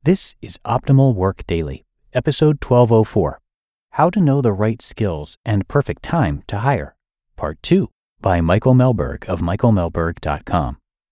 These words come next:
And I'm your narrator and host. My name is Dan, and I'm here with you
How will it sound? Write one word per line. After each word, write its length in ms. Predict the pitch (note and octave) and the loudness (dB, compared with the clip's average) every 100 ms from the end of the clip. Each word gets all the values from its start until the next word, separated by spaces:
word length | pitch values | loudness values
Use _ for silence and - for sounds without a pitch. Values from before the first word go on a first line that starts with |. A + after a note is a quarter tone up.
| _ - | _ -4
And 100 | D#3+ | 0
I'm 140 | F3+ | 0
your 80 | F3 | 0
narrator 420 | D3 D3 D3+ D#3+ | -2 -2 -2 -4
and 180 | D#3 B2+ | -4 -6
host. 320 | C3 F3 - - | -4 -6 -8 -6
My 160 | G#2 | -4
name 180 | G2+ F#2 | -2 -4
is 140 | E2 - | -6 -2
Dan, 340 | A#2 D3+ E3 | 2 2 2
and 140 | G#2 | 0
I'm 160 | F#2 F#2+ | -2 -2
here 220 | - G2 | -2 -4
with 180 | F#2 - | -4 -4
you 100 | F#2+ | -6